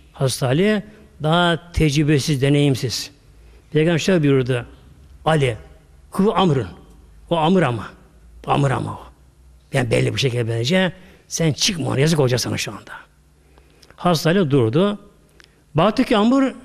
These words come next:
çıkan yok. Atına bir döndü, şahlandı. Daha yüksek perdeden hava atarak başladı bağırmaya, Müslüman hakarete başladı. "Yok mu içinden bir er çıkacak karşıma?" diyerekten Hazreti Ali yine Peygamberimize,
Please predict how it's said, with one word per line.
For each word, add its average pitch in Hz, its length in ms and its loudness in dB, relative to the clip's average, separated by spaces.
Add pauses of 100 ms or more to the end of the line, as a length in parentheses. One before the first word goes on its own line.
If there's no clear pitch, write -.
(100)
çıkan 208 280 -2
yok. - 580 -2 (540)
Atına 170 340 2
bir 151 160 -2
döndü, 151 480 2 (400)
şahlandı. 160 800 0 (480)
Daha 170 160 2
yüksek 170 320 0
perdeden 156 560 0 (760)
hava 190 280 0
atarak 151 360 0
başladı 165 360 0
bağırmaya, 170 480 2
Müslüman 156 300 0
hakarete 156 340 0
başladı. 190 560 0 (540)
"Yok 202 180 2
mu 226 60 0
içinden 185 280 0
bir 214 120 2
er 208 160 2
çıkacak 170 260 -2
karşıma?" 147 340 0
diyerekten 208 600 0 (1000)
Hazreti 160 360 -2
Ali 170 120 2
yine 156 240 2
Peygamberimize, 131 800 0